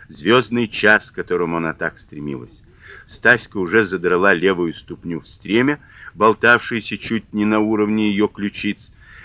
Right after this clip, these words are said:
и неловко топталась на правой ноге, изо всех сил вцепившись в седло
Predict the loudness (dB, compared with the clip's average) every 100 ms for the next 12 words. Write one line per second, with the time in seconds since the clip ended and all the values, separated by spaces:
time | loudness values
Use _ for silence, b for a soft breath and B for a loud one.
0 | B 2 4 6 4 2 0 2 0 -2
1 | 0 4 4 2 0 -2 0 2 2 2
2 | 0 -4 0 0 0 B B B -6 2
3 | 2 2 0 0 0 -10 -2 0 0 -4
4 | -8 -8 -4 -2 -2 -6 -10 -10 -10 -8
5 | -6 0 2 2